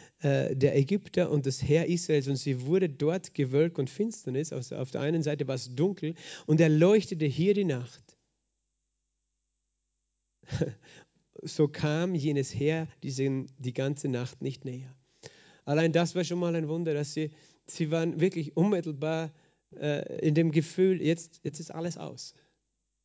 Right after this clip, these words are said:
Aber also Gott kommt nie zu spät. Gott kommt nie zu spät. Gott kommt nie zu spät.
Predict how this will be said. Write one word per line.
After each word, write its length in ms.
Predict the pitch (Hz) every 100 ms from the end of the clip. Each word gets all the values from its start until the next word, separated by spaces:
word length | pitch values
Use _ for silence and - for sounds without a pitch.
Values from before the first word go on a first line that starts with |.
| _ _ _ _ _ _ _ _ _ _
Aber 180 | - 131
also 180 | 135 135
Gott 200 | 135 131
kommt 200 | 135 120
nie 80 | 139
zu 140 | -
spät. 340 | - - 127 _ _ _ _ _ _ _ _ _ _ _ _ _ _
Gott 200 | 135 131
kommt 180 | 131 120
nie 120 | 139
zu 140 | 143
spät. 420 | 143 - 139 - - _ _ _ -
Gott 280 | 131 156 156
kommt 220 | 160 143
nie 140 | 135 156
zu 140 | -
spät. 460 | - - - -